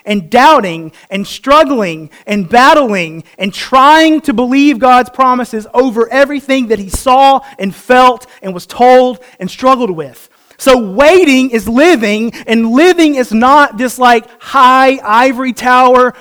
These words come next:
Christian, like, bubble waiting is walking through a hard world that, that is not out to make life easy. Waiting is walking through a sinful world. Waiting is navigating our own sin. Waiting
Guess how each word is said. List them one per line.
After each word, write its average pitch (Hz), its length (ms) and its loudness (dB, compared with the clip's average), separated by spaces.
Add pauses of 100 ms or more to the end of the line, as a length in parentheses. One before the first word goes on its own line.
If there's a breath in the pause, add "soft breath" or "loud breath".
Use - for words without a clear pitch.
(140 soft breath)
Christian, 262 880 -2 (220 soft breath)
like, 175 360 -4
bubble 226 560 -2 (160 soft breath)
waiting 262 600 2
is 214 160 -4
walking 262 560 0
through 262 300 -4
a 196 120 -2
hard 269 540 2
world 220 540 0 (240 soft breath)
that, 220 240 0 (340 soft breath)
that 226 400 -2
is 190 180 -8
not 247 500 2
out 240 320 0
to 220 80 -6
make 240 280 -2
life 233 420 2
easy. 208 360 -6
Waiting 277 640 0 (120)
is 233 280 -4 (120)
walking 262 480 2
through 262 240 -2
a 220 60 -2
sinful 277 500 -2
world. 208 440 0
Waiting 285 540 0
is 226 140 -6
navigating 247 720 0 (140 loud breath)
our 214 180 2
own 269 240 2
sin. 220 460 -4
Waiting 269 520 0